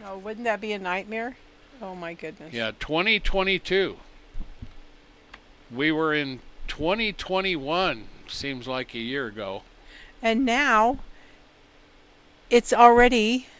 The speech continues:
Speaker 1: about the middle of January. It's
Speaker 2: I
Speaker 1: the
Speaker 2: know.
Speaker 1: twelfth. It's
Speaker 2: Yeah.
Speaker 1: unbelievable.
Speaker 2: Yeah, we had taken some time off for, for Christmas and stuff like that at the end of the year. We usually do.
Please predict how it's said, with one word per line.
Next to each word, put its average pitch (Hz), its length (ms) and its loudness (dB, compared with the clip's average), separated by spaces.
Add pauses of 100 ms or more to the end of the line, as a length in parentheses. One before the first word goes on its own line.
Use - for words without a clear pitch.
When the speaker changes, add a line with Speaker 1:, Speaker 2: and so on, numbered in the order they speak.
(540)
Speaker 1:
about 220 340 8
the 254 60 0
middle 220 300 4
of 208 100 2
January. 170 800 0
It's 196 140 -6
Speaker 2:
I 156 140 4
Speaker 1:
the 156 80 0
Speaker 2:
know. 156 140 8
Speaker 1:
twelfth. 220 540 4
It's 202 200 -10
Speaker 2:
Yeah. 214 80 2
Speaker 1:
unbelievable. 240 880 -4
Speaker 2:
Yeah, 139 260 0
we 147 220 2
had 131 200 2
taken 151 460 -4
some 120 280 -10
time 135 380 -6
off 135 300 -4
for, 104 460 -10 (560)
for 131 120 -8
Christmas 139 760 -4
and 104 120 -10
stuff - 400 -4
like 123 280 -2
that 120 320 -2 (180)
at 120 240 -8
the 117 160 -6
end 117 100 -8
of 117 80 -8
the 113 100 -8
year. 113 180 -8
We 110 160 -8
usually 113 500 -8
do. 110 300 -10